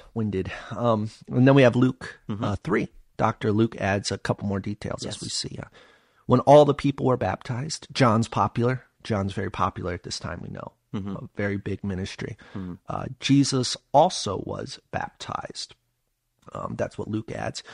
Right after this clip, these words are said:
Speaker 1: "As he was praying, heaven opened." So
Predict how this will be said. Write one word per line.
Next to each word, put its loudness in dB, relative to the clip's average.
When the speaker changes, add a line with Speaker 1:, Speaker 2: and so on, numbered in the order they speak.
Speaker 1:
"As 4
he 2
was 2
praying, -4
heaven -2
opened." 0
So -8